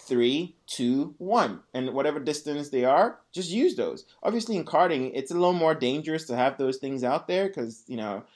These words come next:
whatever. But for your testing period, find a safe enough distance away from the track to just stake just wood down, just like a yard, you know, whatever, yard sale sign or whatever it is.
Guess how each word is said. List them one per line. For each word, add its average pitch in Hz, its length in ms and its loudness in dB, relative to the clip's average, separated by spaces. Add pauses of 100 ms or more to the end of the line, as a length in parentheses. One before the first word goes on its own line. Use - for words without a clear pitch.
(220)
whatever. 131 420 2
But 139 400 4 (280)
for 147 140 -4
your 156 200 2
testing 196 420 0
period, 190 460 2 (100)
find 139 340 -2
a 147 60 -2
safe 151 320 -2
enough 151 240 -2
distance 147 440 -6
away 123 280 0
from 147 160 -8
the 160 80 -4
track 160 460 -2 (260)
to - 100 -12
just 165 480 -6
stake - 560 0
just 160 220 -10
wood 135 380 -4
down, 120 260 0
just 151 220 -6
like 196 160 0
a 180 40 -2
yard, 170 520 4
you 156 100 -6
know, 120 240 -2
whatever, 127 300 -4
yard 151 340 2
sale 110 300 -2
sign 113 480 -2
or 131 320 0
whatever 147 400 2
it 110 60 -4
is. 104 280 -6